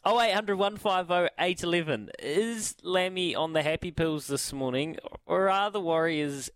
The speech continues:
actually a chance to, to contend for that top four? And Tamari Martin, can he be that sort of Dally M star for the Warriors? He's had a couple of years away. I, I keep coming back to it, Kempy.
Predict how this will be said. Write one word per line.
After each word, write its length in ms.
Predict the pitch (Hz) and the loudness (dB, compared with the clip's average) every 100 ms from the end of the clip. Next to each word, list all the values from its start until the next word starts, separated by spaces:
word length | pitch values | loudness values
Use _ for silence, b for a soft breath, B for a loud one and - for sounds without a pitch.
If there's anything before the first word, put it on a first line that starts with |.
| - | -2
actually 560 | 151 - - 156 139 | -2 -2 -2 0 2
a 60 | 123 | 2
chance 580 | - 139 131 131 - - | 0 -2 0 -4 -6 -6
to, 320 | 131 117 113 - | 0 2 0 -4
to 100 | - | -8
contend 540 | 123 117 110 - 131 123 | -6 -6 -4 -2 -2 -4
for 100 | 113 | -2
that 240 | 110 - | 0 0
top 240 | - 110 - | -2 -2 -4
four? 400 | - 110 107 104 | -4 0 2 0
And 140 | 101 B B B B _ | -2 B B B B _
Tamari 460 | 143 147 156 151 127 | -2 0 0 -2 -2
Martin, 500 | 120 131 - 92 92 73 - | -2 -2 -6 -12 -12 -12 -4
can 140 | 151 | -2
he 100 | 156 | 0
be 160 | 156 156 | 0 2
that 320 | 143 123 - | 2 -2 -6
sort 200 | - 143 | -4 -2
of 200 | 123 104 - | -2 -4 -2
Dally 480 | 131 139 123 117 120 | 0 0 -2 -2 -2
M 120 | 113 | -4
star 540 | - - 90 117 123 | -6 -4 0 0 0
for 160 | 117 113 | -2 -6
the 100 | 107 | -4
Warriors? 420 | 101 110 110 107 | 0 2 0 -2
He's 100 | 117 | -4
had 100 | 120 | -4
a 60 | 110 | 0
couple 320 | 135 - 123 | -2 -2 -4
of 180 | 113 113 | -4 -4
years 240 | 117 107 | -4 -2
away. 240 | 107 113 | 0 2
I, 160 | 120 120 B B B | 2 -2 B B B
I 80 | 135 | -4
keep 260 | - 196 | 0 -2
coming 260 | - 180 139 | 0 -2 0
back 220 | 131 143 | -2 -2
to 120 | - 147 | -2 -2
it, 120 | - | -2
Kempy. 380 | 139 131 123 | -6 -4 -4